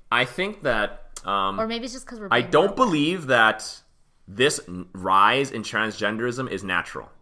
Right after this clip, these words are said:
Speaker 2: Oh, it definitely
Speaker 1: I,
Speaker 2: is
Speaker 1: it,
Speaker 2: not.
Speaker 1: I feel like it has been orchestrated and at the gr-, quote-unquote grassroots level with all these
Speaker 2: Mm-hmm.
Speaker 1: smaller, um, uh, companies or smaller,
Speaker 2: Right.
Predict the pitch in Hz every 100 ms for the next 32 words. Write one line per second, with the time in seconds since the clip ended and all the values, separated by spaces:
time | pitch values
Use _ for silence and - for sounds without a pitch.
0 | _ _ _ - 294 302 233 233 220 117
1 | 123 147 190 135 139 131 135 175 - 226
2 | 233 185 151 151 _ _ _ _ - -
3 | 120 123 107 120 117 117 113 _ _ -
4 | 104 113 - 160 - 160 165 180 - _
5 | _ _ _ _ 107 110 113 113 110 -
6 | 113 117 113 92 - - 131 135 147 110
7 | 98 101 113 - 107 113 113 90 92 120
8 | 120 85 110 - 117 123 117 - _ -
9 | 208 190 - 98 107 120 127 135 131 _
10 | _ _ _ - 92 90 87 85 80 80
11 | 80 - _ - - - - - - _
12 | - 113 131 131 131 135 113 90 - 107
13 | 113 123 127 127 127